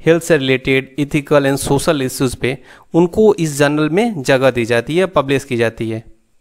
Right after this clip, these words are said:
आईएमए, आईएमए का पूरा नाम होता है Indian Medical Association and it is the only voluntary organization of doctors of modern scientific system। इसका मेन काम है कि डॉक्टरों के हितों और समाज के कल्याण की देखभाल करना। आईएमए की स्थापना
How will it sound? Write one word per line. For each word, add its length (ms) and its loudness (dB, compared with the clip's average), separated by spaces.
आईएमए, 800 2
आईएमए 380 2
का 140 2
पूरा 340 2
नाम 160 2
होता 220 0
है 120 2
Indian 340 2
Medical 280 0
Association 680 -6
and 220 -2
it 100 -6
is 180 -2
the 280 2
only 440 2
voluntary 480 0
organization 640 0
of 20 -2
doctors 400 0
of 80 0
modern 260 0
scientific 480 -4
system। 460 -8
इसका 420 -4
मेन 260 6
काम 280 2
है 340 -2
कि 80 -4
डॉक्टरों 380 4
के 100 -4
हितों 380 2
और 100 6
समाज 400 2
के 80 -2
कल्याण 400 2
की 120 -6
देखभाल 420 0
करना। 560 -4
आईएमए 360 4
की 220 2
स्थापना 540 0